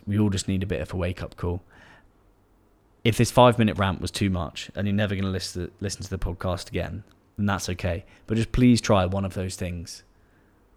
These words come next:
for the next year. But before I let you go, after that massive long rant, I've got a quote that ties in quite nice, nes-, uh, quite nicely to that. You'll notice that I haven't really edited out of this podcast because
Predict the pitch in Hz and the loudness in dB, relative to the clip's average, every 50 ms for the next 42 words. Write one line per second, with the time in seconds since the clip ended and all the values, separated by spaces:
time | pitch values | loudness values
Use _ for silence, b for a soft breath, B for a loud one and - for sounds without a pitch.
0 | _ _ - - 110 98 95 95 87 - - - - 90 80 78 - - - - | _ _ -6 -2 -2 0 0 -2 -4 -6 -6 -8 -8 -6 -8 -8 -10 -12 -18 -20
1 | _ _ _ _ _ b b b b b b b b b b b b b 117 110 | _ _ _ _ _ b b b b b b b b b b b b b -8 -6
2 | 110 107 139 143 143 135 123 98 101 95 104 92 87 92 90 95 - - - - | 0 4 8 8 8 8 8 4 2 0 0 0 0 -2 -4 -8 -12 -6 -2 0
3 | 127 135 - 135 110 110 113 110 101 - 95 98 95 90 92 92 90 87 - - | 2 2 2 2 4 4 4 4 4 2 2 2 2 2 2 2 0 0 -2 -2
4 | 104 - 104 101 - - - 107 98 - - - - - 95 95 90 - 98 95 | -2 0 0 0 4 6 6 6 6 4 0 -4 0 2 2 4 4 2 0 0
5 | 87 - 92 82 - 92 98 - - - - 104 104 95 - - - - - - | 2 2 2 2 2 -2 -2 -4 -6 -6 -2 -2 -2 -2 -2 -4 -8 -8 -6 -2
6 | - 101 101 101 95 98 101 - - - _ _ _ _ _ _ - - - 113 | 0 0 2 2 0 -2 -4 -6 -12 -20 _ _ _ _ _ _ -6 -2 -2 0
7 | 92 110 110 98 - - 92 82 - - - - - - - - - 85 87 95 | 2 0 0 -2 -2 -6 -8 -8 -8 -8 -10 -14 -18 -20 -16 -10 -6 -2 -2 -2
8 | 107 - - _ _ _ _ _ B B B B B B B B - 107 110 113 | -2 -4 -8 _ _ _ _ _ B B B B B B B B 0 2 2 2
9 | 78 - - - 71 87 95 95 87 78 82 80 82 - 92 90 82 - - 82 | 2 0 -2 -4 -4 -2 -2 -2 -2 -2 -4 -4 -4 -4 -4 -4 -4 -6 -8 -8
10 | 80 78 78 - - - - 85 - - - 80 - - - 82 82 85 - - | -6 -6 -8 -8 -10 -10 -10 -6 -4 -4 -4 -4 -4 -6 -6 -6 -6 -6 -10 -12
11 | - - - - - - 82 - - - - - | -14 -12 -12 -10 -6 -6 -6 -6 -6 -10 -12 -12